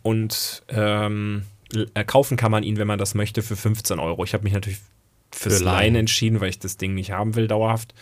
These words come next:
Speaker 1: Aber, ähm,
Speaker 2: Ach so, also kaufen fünfzehn Euro und leihen
Speaker 1: fünf-
Speaker 2: günstiger.
Speaker 1: Nee, Lei-, leihen fünfzehn neunundneunzig.
Speaker 2: Boah, das hast du ja aber geönnt, ne?
Speaker 1: Ja, ich hab mir das mit drei Freunden gegönnt. Also das war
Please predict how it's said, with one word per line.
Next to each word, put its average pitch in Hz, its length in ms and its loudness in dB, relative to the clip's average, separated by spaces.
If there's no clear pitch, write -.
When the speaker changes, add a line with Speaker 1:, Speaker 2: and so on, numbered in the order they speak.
Speaker 1:
Aber, 98 600 0
ähm, 95 320 -2
Speaker 2:
Ach 98 80 2
so, 98 220 4
also 92 360 2
kaufen 104 380 4
fünfzehn 95 360 0
Euro 95 260 4
und 90 120 0
leihen 92 520 4
Speaker 1:
fünf- 113 180 4
Speaker 2:
günstiger. 90 440 0
Speaker 1:
Nee, 123 340 4
Lei-, 117 300 4
leihen 131 240 4
fünfzehn 151 340 2
neunundneunzig. 107 520 2
Speaker 2:
Boah, - 120 0
das - 120 -6
hast - 120 -4
du 113 60 6
ja 107 80 6
aber 117 320 4
geönnt, 101 320 4
ne? 107 100 10
Speaker 1:
Ja, 120 220 8
ich 113 180 0
hab 120 140 0
mir 120 100 2
das 117 160 2
mit 113 160 0
drei 104 140 2
Freunden 98 300 0
gegönnt. 85 340 -2
Also 92 240 -2
das 101 260 -4
war 92 300 2